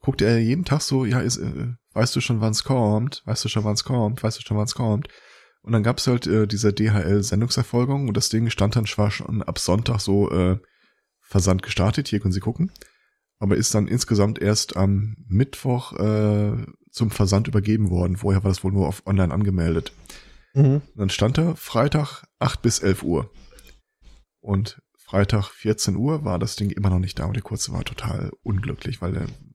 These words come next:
Speaker 1: wäre da an dem Wochenende abgeholt worden und dann hätte sich das ewig verzögert. Und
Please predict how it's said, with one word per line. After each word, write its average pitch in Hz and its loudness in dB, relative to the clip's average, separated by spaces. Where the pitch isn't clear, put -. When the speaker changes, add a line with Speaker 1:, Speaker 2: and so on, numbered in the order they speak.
Speaker 1:
wäre 107 0
da 76 2
an 92 2
dem 98 4
Wochenende 90 0
abgeholt 110 0
worden 101 4
und 92 0
dann 90 0
hätte 78 -2
sich - -6
das 80 -6
ewig 123 -2
verzögert. 101 -2
Und 101 2